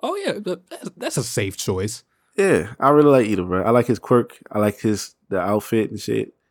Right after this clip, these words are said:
Speaker 2: uniform. Uh, I
Speaker 1: Ida's
Speaker 2: like him.
Speaker 1: cool.
Speaker 2: I'm glad, I'm glad he had his moment to shine when he was, uh, going against the other class.
Speaker 1: Oh my God, yeah. He, he definitely had a moment to shine.
Speaker 2: Yeah, I, I like that.
Speaker 1: Okay. I'm gonna lock in my answer.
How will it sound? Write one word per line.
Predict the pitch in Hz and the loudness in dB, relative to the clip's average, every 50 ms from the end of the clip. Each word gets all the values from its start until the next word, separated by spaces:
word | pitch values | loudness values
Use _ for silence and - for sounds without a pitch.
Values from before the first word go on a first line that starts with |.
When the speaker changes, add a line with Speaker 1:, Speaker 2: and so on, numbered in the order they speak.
| _ _ | _ _
Speaker 2:
uniform. | - 104 104 101 - 107 104 104 101 101 104 _ _ _ _ _ _ _ _ _ _ _ _ _ _ _ _ _ _ _ _ _ _ | -4 -2 -2 -2 0 0 0 2 0 0 -2 _ _ _ _ _ _ _ _ _ _ _ _ _ _ _ _ _ _ _ _ _ _
Uh, | 113 | -2
I | 104 104 101 101 98 98 98 101 104 110 _ _ _ _ _ - - | 2 2 4 4 2 2 0 -2 -6 -12 _ _ _ _ _ -4 -2
Speaker 1:
Ida's | 180 107 | 0 2
Speaker 2:
like | 101 101 95 | 2 0 -2
him. | 87 85 | -2 -4
Speaker 1:
cool. | 98 95 95 | -4 -2 -2
Speaker 2:
I'm | 101 104 | 0 2
glad, | 113 117 120 123 120 92 | 4 6 6 6 4 2
I'm | 98 110 107 | -2 -2 0
glad | 120 117 117 | 2 4 4
he | 120 117 | 4 6
had | 120 120 110 | 6 4 4
his | 107 107 | 2 0
moment | 113 113 110 107 - | -2 -2 -2 -4 -6
to | 113 | -6
shine | - - - 113 110 107 101 101 | -6 -2 0 0 2 2 0 0
when | 101 101 | 0 0
he | 101 101 | 0 2
was, | 98 98 95 - | 2 0 -2 -2
uh, | - 104 101 98 98 | -4 -2 0 0 -2
going | 98 - 98 98 98 | -2 -4 -6 -6 -6
against | 95 98 101 98 95 - - - _ _ _ _ _ _ _ _ _ _ | -6 -6 -8 -8 -8 -10 -16 -20 _ _ _ _ _ _ _ _ _ _
the | _ 92 | _ -2
other | 92 95 87 95 | -2 -2 -2 -4
class. | - - 92 90 87 82 87 87 - - _ _ _ _ _ _ | -8 -6 -4 -4 -4 -4 -8 -10 -16 -20 _ _ _ _ _ _
Speaker 1:
Oh | - 110 113 110 | -2 0 0 0
my | 98 90 87 82 | 0 -2 -6 -6
God, | 82 92 98 95 87 85 | -6 -4 -4 -4 -4 -6
yeah. | 87 90 95 95 92 87 | -8 -6 -6 -6 -6 -8
He, | 82 98 104 110 _ _ _ _ _ _ _ _ _ _ _ _ _ | -10 -8 -10 -10 _ _ _ _ _ _ _ _ _ _ _ _ _
he | - - 113 | -10 -10 -8
definitely | 101 95 107 113 107 98 95 90 98 98 | -6 -2 -4 -4 -4 -4 -8 -6 -4 -4
had | 92 98 98 98 | -2 -2 -4 -4
a | |
moment | 95 95 95 95 95 95 | -4 -4 -4 -6 -6 -8
to | 95 104 | -10 -8
shine. | 98 104 104 101 92 90 _ _ _ _ _ _ | -6 -6 -6 -6 -8 -10 _ _ _ _ _ _
Speaker 2:
Yeah, | 98 95 92 85 71 - - _ _ _ _ | -4 -2 0 -2 -2 -4 -10 _ _ _ _
I, | - 95 - _ - - | -6 -6 -6 _ -8 -4
I | 101 | -2
like | 98 95 92 92 _ | -2 -2 -4 -6 _
that. | - 76 95 | -8 -6 -4
Speaker 1:
Okay. | 107 107 104 107 101 98 95 _ _ _ _ _ _ _ _ _ _ _ _ _ _ _ _ - - - | -4 -4 -4 -6 -6 -6 -8 _ _ _ _ _ _ _ _ _ _ _ _ _ _ _ _ -12 -10 -8
I'm | - 117 | -6 -2
gonna | 123 131 127 135 | -2 0 0 0
lock | 127 120 113 110 - | 0 0 -2 -2 -4
in | 117 110 | -4 -4
my | 107 104 101 | -4 -4 -4
answer. | 104 101 107 - - 147 160 | -6 -8 -8 -6 -8 -8 -8